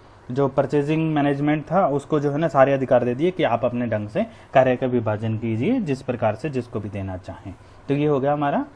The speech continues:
अधिकार प्रबंधन, दूसरा step। तीसरा आ जाएगा हमारा उत्तरदेयता निश्चित करना। ये सारे सारे हम अर्थ पहले पढ़ चुके हैं, अधिकार, उत्तरदायित्व, उत्तरदेयता, बस वो step to step चल रहे हैं अब हम।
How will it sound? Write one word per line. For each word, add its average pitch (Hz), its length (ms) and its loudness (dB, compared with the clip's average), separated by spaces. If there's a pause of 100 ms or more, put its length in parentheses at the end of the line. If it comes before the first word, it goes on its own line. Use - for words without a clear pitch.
(320)
अधिकार 113 340 -2
प्रबंधन, 143 420 -4
दूसरा 117 380 -2
step। - 420 2
तीसरा 151 340 4
आ 147 40 6
जाएगा 143 320 0
हमारा 139 300 0 (100)
उत्तरदेयता 135 680 0 (300)
निश्चित 139 340 -2
करना। 95 320 -12 (240)
ये 131 80 0
सारे 143 300 2
सारे 143 220 0
हम 143 260 -2 (320)
अर्थ 127 220 2
पहले 123 260 4
पढ़ 135 200 4
चुके 151 260 -6
हैं, 208 180 0
अधिकार, 131 460 4
उत्तरदायित्व, 123 600 -2
उत्तरदेयता, 120 600 0 (540)
बस 143 200 6
वो 143 160 4
step 147 260 6 (140)
to 156 60 0
step 120 200 0
चल 110 220 -2
रहे 95 140 -8
हैं 95 80 -6
अब 90 120 -8
हम। 92 100 -12